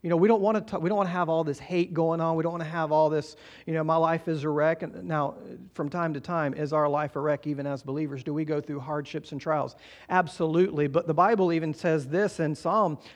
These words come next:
"Though I walk through the valley of the shadow of death, I will not fear." So whereas all of us may at times walk through the valley of the shadow of whatever it is,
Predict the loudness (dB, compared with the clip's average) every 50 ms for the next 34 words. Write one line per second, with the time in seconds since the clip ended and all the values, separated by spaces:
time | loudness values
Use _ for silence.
0 | -20 -12 -4 2 4 4 4 4 2 2 0 0 0 0 2 6 6 6 6 4
1 | 0 -10 -18 -10 -4 0 2 4 4 4 2 0 2 2 4 4 4 4 2 2
2 | -2 -4 -6 -6 -6 -4 -2 0 0 0 0 0 -2 -2 -4 -4 -4 -4 -4 -4
3 | -6 -8 -14 -20 _ _ -10 -6 -4 0 2 2 2 2 2 0 0 -2 -6 -4
4 | -2 0 0 0 0 -2 -4 -10 -20 -20 -14 -2 2 4 4 4 4 4 4 4
5 | 4 4 4 4 2 2 2 0 0 -2 -6 -14 -14 _ 2 2 4 6 6 4
6 | 4 2 -2 -2 -2 0 2 2 2 0 -2 -2 -2 -2 -2 0 2 2 2 2
7 | 2 0 0 0 2 2 2 0 2 2 4 4 4 4 2 0 0 -2 -4 -4
8 | 0 2 4 4 4 4 4 2 2 0 0 2 2 4 4 4 2 2 0 0
9 | 0 0 0 2 2 2 2 2 0 -2 -6